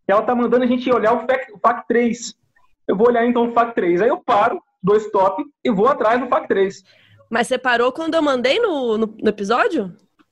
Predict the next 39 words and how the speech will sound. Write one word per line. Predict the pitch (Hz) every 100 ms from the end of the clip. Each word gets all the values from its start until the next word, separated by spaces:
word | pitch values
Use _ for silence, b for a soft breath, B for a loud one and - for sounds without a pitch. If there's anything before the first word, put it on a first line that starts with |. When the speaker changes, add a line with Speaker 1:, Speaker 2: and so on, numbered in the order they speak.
| _ -
Speaker 1:
Isso, | 220 226 220 -
porque | - 214
você | 202 233
Speaker 2:
Obediente. | 220 220
Speaker 1:
recomenda, | 254 208 202
você | 156 208
fala, | 196 180 165 147 139
né? | 170 240
Speaker 2:
<laughs> | _
Speaker 1:
Ó, | 214 185 131 - _ -
é | 175
melhor | 196 170 185
a | 214
gente | 220 233
seguir | - 214 165 196 233 - _ -
a | 185
ordem | 175 208 214 220
das | 247
coisas | - 208 208
pra | 214
vocês | 208 208 202
entenderem. | 226 247 220 175 170 135 - _ _ -
Então | 440 -
eu | -
falei, | 190
deixa | 175 285
eu | 392
fazer | - 220
o | 226
negócio | 208 196 190
direitinho, | 185 185 175 - 208 240 233 b b -
deixa | 233 285 269
eu |
ouvir | 226 185 202
o | 196
primeiro. | 196 185 180 185 240 - _ _ -
E |
aí | 214 220 226
fui | 247 233